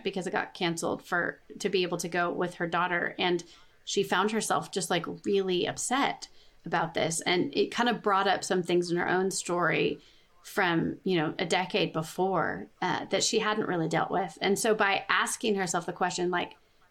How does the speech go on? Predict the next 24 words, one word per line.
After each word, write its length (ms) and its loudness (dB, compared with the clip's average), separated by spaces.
"Why, 440 2
why 380 2
is 220 2
this 200 -2
bothering 580 2
me?" 160 0
'Cause 160 -2
sometimes 400 0
grief 220 2
comes 280 0
up 160 0
and 160 2
we're 100 0
not 220 2
even 220 0
aware 340 0
of 160 -4
it. 220 -2
And 160 0
so 120 4
just 260 0
taking 320 2
time 240 0
to, 240 -4